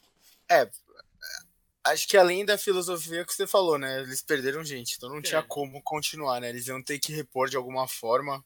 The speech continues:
Speaker 1: o talento perdido e eles perderam a dupla de safety, né? Que jogou bem e tal.
Speaker 2: Uhum.
Speaker 1: Justo, né? Eles terem ido pra defesa e acho que o ata-, o ataque tá muito bem servido pra conseguir acompanhar o Chiefs, né? A gente tem essa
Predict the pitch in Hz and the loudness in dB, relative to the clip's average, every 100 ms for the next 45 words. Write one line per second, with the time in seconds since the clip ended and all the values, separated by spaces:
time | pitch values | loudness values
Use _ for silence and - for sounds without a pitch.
0 | _ 113 _ 117 117 117 120 117 131 113 | _ _ _ -2 -2 -6 -12 -10 -8 -6
1 | 110 127 139 147 160 151 - - 123 - | -8 -10 -14 -16 -16 -16 -14 -12 -10 -4
2 | 131 123 131 127 - 131 - 120 143 - | -2 0 -2 -4 -4 -4 -4 -4 -4 -6
3 | 117 110 107 110 98 - 110 110 113 101 | -8 -10 -14 -14 -16 -14 -12 -8 -10 -8
4 | 113 117 - 120 135 _ - - 147 139 | -8 -8 -2 -2 -2 _ -20 -16 -10 -10
5 | 123 147 - _ - 175 214 - 156 147 | -10 -10 -12 _ -8 -4 -2 -2 -2 -2
6 | 151 131 143 131 127 127 123 127 123 127 | -2 -2 0 0 -4 -8 -2 0 0 -2
7 | - 135 151 165 175 175 170 160 139 117 | -2 -4 -2 -6 -6 -8 -4 -4 -4 -6
8 | - _ _ _ - 160 - 202 202 - | -12 _ _ _ -4 -2 2 6 6 8
9 | 170 - 175 170 185 - 196 185 190 185 | 6 6 4 6 4 4 2 0 -4 -4
10 | 208 - 190 147 156 160 156 147 147 147 | -2 0 0 -2 -12 -6 4 6 4 0
11 | 151 139 139 151 151 143 147 143 151 151 | -6 -4 -2 -2 -6 -2 0 2 -2 -2
12 | - 131 - 113 117 120 123 120 143 135 | -6 -6 -10 -6 -6 -6 -6 -6 -6 -10
13 | 143 139 135 - 147 135 131 | -8 -6 -6 0 2 2 0